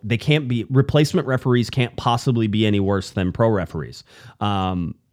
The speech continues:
if you didn't live through this in twenty fourteen, which there was also a work stoppage and they had replacement referees and all that sort of stuff, so then,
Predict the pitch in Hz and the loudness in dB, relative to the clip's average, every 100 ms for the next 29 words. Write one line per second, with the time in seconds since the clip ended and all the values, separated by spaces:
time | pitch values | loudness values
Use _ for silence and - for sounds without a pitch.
0 | _ 98 127 - 156 135 160 240 233 139 | _ -6 -6 0 2 4 4 2 2 2
1 | 120 98 - 127 113 - 113 - 117 98 | 2 0 0 0 2 0 0 2 0 0
2 | 104 95 151 151 101 95 98 - 117 107 | -2 0 2 4 2 2 0 -2 -2 0
3 | 104 117 117 101 101 101 - 101 98 98 | 0 0 0 -2 -2 -4 -4 -2 -2 -2
4 | 95 101 98 85 110 107 110 98 92 92 | 0 0 -2 -2 -2 -2 -4 -4 -6 -4
5 | 92 92 90 87 90 - 95 - 90 95 | -4 -2 -2 -2 -2 -4 -6 -4 -4 -4
6 | 87 - - - - 123 147 139 | -6 -10 -20 -20 -8 0 2 4